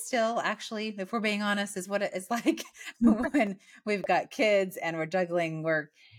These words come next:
Speaker 1: And <clears throat> so we're sitting there, and I remember talking to her, and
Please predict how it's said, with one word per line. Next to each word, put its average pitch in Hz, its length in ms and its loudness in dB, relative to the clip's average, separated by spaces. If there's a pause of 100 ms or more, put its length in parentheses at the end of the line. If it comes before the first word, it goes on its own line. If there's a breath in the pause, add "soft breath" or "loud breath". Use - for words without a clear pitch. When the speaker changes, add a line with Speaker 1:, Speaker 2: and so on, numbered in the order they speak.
(260 soft breath)
Speaker 1:
And 165 480 0 (200)
<clears throat> 233 400 0 (840)
so 175 560 4
we're 180 100 -4
sitting 196 340 -2
there, 147 300 4
and 170 120 -2
I 160 60 2
remember 156 360 -2
talking 156 400 -2
to 151 80 2
her, 151 500 -2
and 135 520 -2